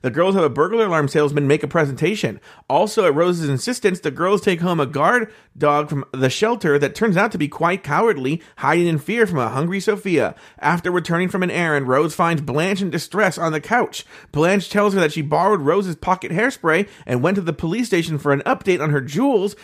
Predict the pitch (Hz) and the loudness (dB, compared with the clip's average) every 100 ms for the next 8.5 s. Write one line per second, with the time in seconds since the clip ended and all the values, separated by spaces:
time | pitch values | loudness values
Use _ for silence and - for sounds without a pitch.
0 | - 147 139 147 160 175 156 160 - - | -4 -2 2 2 2 -2 -2 -2 -2 0
1 | 269 277 190 151 277 240 170 160 151 214 | 2 4 2 2 2 2 0 0 0 0
2 | 269 262 254 247 214 - 247 226 196 180 | 0 0 -2 -2 -6 -6 -2 0 0 -2
3 | - - - 131 - 190 202 170 127 131 | -8 -12 -4 -2 2 2 2 0 2 4
4 | 196 208 220 185 202 214 226 226 220 196 | 2 0 -4 -2 -2 -2 0 0 0 0
5 | 147 147 95 - - - - 147 113 123 | 2 2 0 -10 -16 -20 -6 -2 0 0
6 | 151 220 247 233 240 240 214 170 139 139 | 2 2 0 0 2 2 2 0 -2 -8
7 | - 233 226 170 147 156 180 190 160 147 | -6 -2 0 0 0 0 0 0 0 0
8 | 143 151 165 240 | 0 -2 -4 -4